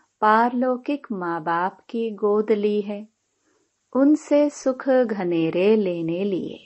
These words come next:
वह हुई हद की गोद, यह है बेहद की गोद, जीते जी गोद ली है। जानते हो,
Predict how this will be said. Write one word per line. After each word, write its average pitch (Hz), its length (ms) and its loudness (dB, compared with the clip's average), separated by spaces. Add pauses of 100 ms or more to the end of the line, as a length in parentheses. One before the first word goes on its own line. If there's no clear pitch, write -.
(1120)
वह 262 260 4
हुई 254 580 -2 (220)
हद 185 200 -4
की 175 320 -10
गोद, 165 480 -6 (720)
यह 262 200 2
है 254 440 2 (100)
बेहद 170 520 -8 (140)
की 202 240 -6
गोद, 156 420 -4 (760)
जीते 202 680 -2
जी 208 400 -4
गोद 175 400 -2
ली 202 340 -2
है। - 260 -14 (680)
जानते 180 760 -2
हो, 196 320 -8